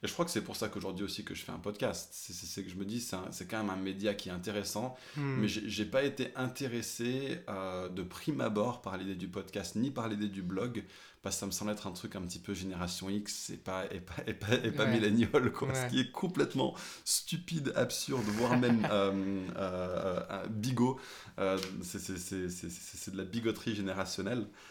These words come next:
Speaker 1: Euh, mais, mais ouais, non, je, j'associe, j'associe ça à des gens, euh,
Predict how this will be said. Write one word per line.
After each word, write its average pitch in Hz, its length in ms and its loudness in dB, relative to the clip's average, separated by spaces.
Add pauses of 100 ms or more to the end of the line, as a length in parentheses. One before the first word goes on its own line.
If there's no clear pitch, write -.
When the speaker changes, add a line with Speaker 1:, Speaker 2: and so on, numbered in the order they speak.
(240)
Speaker 1:
Euh, 90 960 4 (200)
mais, 95 340 0
mais 101 120 2
ouais, 95 220 6
non, 92 160 0
je, 87 100 -2
j'associe, 104 520 -4
j'associe 110 380 -2
ça 123 200 2
à 110 60 6
des 98 160 0
gens, 104 460 2
euh, 87 260 2